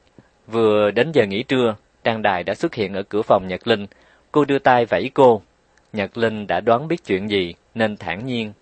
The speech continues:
ngồi luôn tại chỗ và lên tiếng gọi Trang Đài. "Mày vô đây đi, không có ai đâu mà ngại,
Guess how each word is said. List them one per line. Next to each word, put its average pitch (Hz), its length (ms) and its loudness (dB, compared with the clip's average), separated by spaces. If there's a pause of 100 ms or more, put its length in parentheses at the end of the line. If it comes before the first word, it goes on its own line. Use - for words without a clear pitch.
ngồi 101 260 0
luôn 110 220 -4
tại 85 180 -2
chỗ 85 300 -2
và 113 140 2
lên 98 200 -2
tiếng 117 220 -6
gọi 87 160 0
Trang 101 240 -2
Đài. 87 280 -4 (680)
"Mày 120 140 2
vô 143 200 2
đây 151 200 4
đi, 170 160 -2 (280)
không 160 200 -4
có 165 100 -2
ai 147 200 -2
đâu 151 140 2
mà 135 100 -4
ngại, 104 360 0